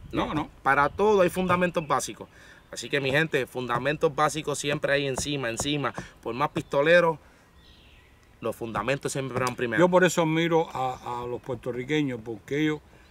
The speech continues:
Speaker 1: sí lo cogen en serio. Y lo demostró que, eh, este fin de semana, ah, pasado, ¿no?
Speaker 2: Ujú.
Speaker 1: Tuviste más de cien personas, cien, más de cien personas disparando allá en Puerto Rico.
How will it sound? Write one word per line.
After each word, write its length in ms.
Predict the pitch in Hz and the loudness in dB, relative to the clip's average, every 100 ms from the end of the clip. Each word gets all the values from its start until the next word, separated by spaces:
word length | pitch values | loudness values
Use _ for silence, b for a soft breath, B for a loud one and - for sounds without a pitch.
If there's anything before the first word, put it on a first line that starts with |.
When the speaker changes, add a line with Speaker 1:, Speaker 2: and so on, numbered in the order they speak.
| b | b
Speaker 1:
sí 320 | - - 180 | -12 -2 2
lo 160 | 185 143 | 4 4
cogen 300 | 156 143 143 | 2 2 0
en 160 | 127 117 | -2 -4
serio. 400 | - 131 120 117 | -2 -2 -2 -6
Y 100 | 139 | -6
lo 120 | 127 123 | -4 -2
demostró 600 | 123 117 - 170 180 160 - b b - | -2 -8 -2 4 6 4 -4 b b -16
que, 260 | - 123 123 | -6 -2 -2
eh, 440 | 139 143 139 139 | -2 -2 -2 -2
este 200 | 127 - | -8 -8
fin 200 | 135 170 | -6 -4
de 80 | 160 | -4
semana, 680 | - 147 160 170 147 127 - - - | -4 -6 -4 -2 -4 -6 -12 -20 -20
ah, 160 | 123 120 - | -16 -16 -14
pasado, 420 | 113 - 220 143 | -8 0 2 2
¿no? 120 | 226 - - 135 | -2 -6 -14 -4
Speaker 2:
Ujú. 300 | 139 185 - | 0 0 0
Speaker 1:
Tuviste 320 | 135 165 165 | 2 2 2
más 220 | 135 180 | -2 0
de 80 | 151 | -2
cien 320 | - 175 214 | -2 -2 -2
personas, 600 | - 151 120 - 247 196 - _ - - - _ _ _ - | -2 -4 -4 -4 -2 -4 -12 _ -20 -20 -20 _ _ _ -10
cien, 340 | - 151 165 | -4 -2 2
más 180 | 160 233 | 2 2
de 120 | 190 | 0
cien 280 | - 208 233 | -2 -4 -2
personas 440 | 180 - 226 247 | -4 -4 -4 -2
disparando 580 | 151 - 135 180 208 160 | -4 -4 -4 -2 -2 -4
allá 140 | 156 | -2
en 80 | 185 | -4
Puerto 320 | 160 135 135 | -6 -8 -6
Rico. 260 | 127 208 | -4 -4